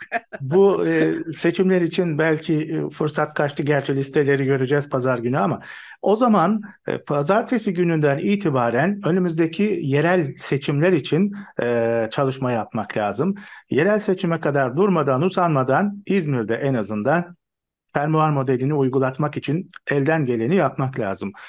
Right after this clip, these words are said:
Speaker 2: Ee, olabildiğince kadın aday göstertmeye çalışmak lazım. İzmir'in tarihinde büyükşehir kadın belediye başkanı yok,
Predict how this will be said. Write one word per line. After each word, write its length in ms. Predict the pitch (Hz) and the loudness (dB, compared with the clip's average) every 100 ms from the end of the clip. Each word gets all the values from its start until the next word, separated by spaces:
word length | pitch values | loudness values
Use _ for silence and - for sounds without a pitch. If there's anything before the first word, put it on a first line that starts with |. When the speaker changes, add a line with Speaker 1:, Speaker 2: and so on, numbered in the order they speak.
| - _ - | -20 _ -2
Speaker 2:
Ee, 400 | 123 123 123 123 151 - | 0 0 -2 -4 -6 -4
olabildiğince 880 | 139 170 185 170 160 143 127 135 135 - - - | 0 2 2 2 2 2 2 0 -2 -10 -16 -6
kadın 260 | 160 190 | -2 0
aday 340 | 180 147 135 131 | 2 2 0 0
göstertmeye 680 | 135 131 143 135 147 139 151 | -2 -2 -2 -2 -2 -2 0
çalışmak 460 | 139 123 127 113 | -2 -2 -6 -4
lazım. 240 | 123 117 180 | -2 -2 -2
İzmir'in 440 | 202 220 226 226 220 - - | 0 2 4 2 0 -16 -4
tarihinde 580 | 170 170 208 214 226 226 | 2 2 4 4 2 2
büyükşehir 560 | 208 208 202 202 202 202 | 0 0 2 2 0 -2
kadın 300 | 170 208 170 | 0 2 2
belediye 380 | 156 156 165 | 2 2 2
başkanı 360 | 156 139 170 165 | 0 -2 -2 -2
yok, 220 | 117 - | -2 -6